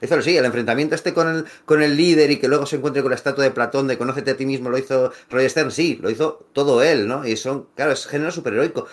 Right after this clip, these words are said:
pero tiene sus momentos que descollan, ¿no? O sea, eh, y, y bueno, y el anual ese es que es una barbaridad, ¿no? O sea, yo de hecho hace poco me hice con el, con el T V hace poco, lo volví a, a disfrutar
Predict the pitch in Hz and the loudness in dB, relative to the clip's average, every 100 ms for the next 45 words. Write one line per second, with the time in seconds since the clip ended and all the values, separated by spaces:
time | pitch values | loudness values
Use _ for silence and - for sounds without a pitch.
0 | - 113 104 135 160 165 156 156 - 120 | -8 -4 -2 -4 -2 -2 -2 -4 -6 -6
1 | 85 - 151 156 92 80 92 147 117 101 | -6 -2 0 2 0 -4 -8 -8 -6 -4
2 | 95 90 95 90 90 - - - 104 104 | 0 0 0 0 -4 -10 -20 -8 -2 0
3 | 101 98 90 82 67 - - 98 104 143 | 0 0 -2 -4 -6 -10 -10 -2 2 2
4 | 95 95 95 90 92 95 117 139 156 - | 2 0 0 -2 0 0 0 2 0 -2
5 | 90 - 107 104 123 127 92 78 92 127 | -6 -2 2 4 4 2 0 -2 0 2
6 | 92 98 113 110 98 90 110 113 113 123 | 0 -2 -6 -4 -4 0 2 2 0 -6
7 | 117 117 113 113 - - - 117 117 113 | -2 0 0 -2 -4 -18 -4 -2 -2 -2
8 | 107 107 104 110 110 110 104 110 120 127 | -2 -2 -2 -2 0 0 0 0 4 4
9 | 101 110 113 113 113 - 107 110 - 104 | 4 4 4 4 2 0 -2 -2 -6 -4
10 | 107 117 170 | 0 0 0